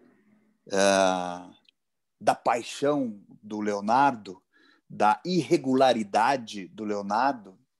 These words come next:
do que ele escapa da sociedade comum, que é pai, mãe, noivo, noiva, patatá, e ele degladia com isso o tempo todo, não é à toa que ele não tem um nome,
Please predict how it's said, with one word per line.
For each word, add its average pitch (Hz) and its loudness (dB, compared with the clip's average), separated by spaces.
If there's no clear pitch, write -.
do 104 -12
que - -2
ele 117 0
escapa - 0
da 110 0
sociedade 107 -2
comum, 117 -4
que 110 4
é 107 2
pai, 123 2
mãe, 120 -4
noivo, 117 -2
noiva, 117 0
patatá, 123 -4
e 117 0
ele 123 -2
degladia 120 2
com 127 -4
isso 127 -2
o - -16
tempo - -8
todo, 135 2
não 107 -2
é 120 4
à 117 2
toa 135 2
que - 0
ele 120 2
não 113 0
tem 110 -2
um 104 -2
nome, 104 4